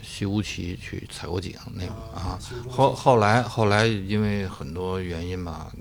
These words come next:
Speaker 1: 嗯，我就不知道，就没拍成。后来张暖心呢，不是又找过我嘛，
Speaker 2: 啊。
Speaker 1: 就拍那个，呃，他就要拍一个美丽的地方，后来叫，叫青春记嘛。
Speaker 2: 啊，青春记，对，后来叫青春，
Speaker 1: 我
Speaker 2: 改名儿嘛。
Speaker 1: 对，我，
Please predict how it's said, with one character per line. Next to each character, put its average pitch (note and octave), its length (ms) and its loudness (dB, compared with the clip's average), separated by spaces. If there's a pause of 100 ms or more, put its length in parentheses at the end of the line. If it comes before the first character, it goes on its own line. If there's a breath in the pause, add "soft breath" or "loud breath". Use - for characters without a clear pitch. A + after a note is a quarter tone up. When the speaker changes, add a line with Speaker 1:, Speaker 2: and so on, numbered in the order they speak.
(140)
Speaker 1:
嗯， E2+ 320 -8
我 F#2 80 -10
就 F2+ 80 -10
不 F2 100 -12
知 F2+ 80 -10
道， F2 160 -8
就 F#2 160 -8
没 F2+ 140 -4
拍 G2 180 -4
成。 F#2 140 -10 (600 loud breath)
后 A2+ 80 2
来 B2+ 120 8
张 D3+ 180 8
暖 G#2 160 6
心 C3+ 240 0
呢， A#2+ 180 2
不 F#2 120 -2
是 F2 100 -2
又 E2+ 260 -2
找 - 120 -8
过 E2+ 240 -8
我 - 200 -10
嘛， - 80 -10
Speaker 2:
啊。 - 240 -12
Speaker 1:
就 F#2+ 120 -4
拍 F#2 260 -4
那 F2 180 -4
个， E2+ 220 -8 (880 loud breath)
呃， F2+ 920 -6 (1000)
他 - 120 -6
就 A#2+ 200 -6 (100)
要 G2+ 80 -4
拍 - 200 -10
一 A2+ 100 -4
个 A2+ 80 -6
美 F#2+ 140 -4
丽 F#2+ 180 -6
的 G#2+ 100 -2
地 A2+ 200 -6
方， - 120 -10
后 - 200 -8
来 A2+ 160 0
叫， A#2 320 -2
叫 G#2 180 0
青 C3+ 240 0
春 C#3+ 180 2
记 D3 220 4
嘛。 - 240 -8
Speaker 2:
啊， C#3 100 -6
青 E3+ 140 -6
春 F3+ 100 -2
记， F#3 120 -4 (180 loud breath)
对， C3+ 120 -4
后 - 140 4
来 E3 120 8
叫 F#3+ 100 2
青 E3 140 -4
春， D#3+ 100 -2
Speaker 1:
我 - 20 -
Speaker 2:
改 C#3 120 0
名 A#2 120 -4
儿 D3 120 -4
嘛。 - 160 -4
Speaker 1:
对， D#3 180 4
我， B2+ 240 2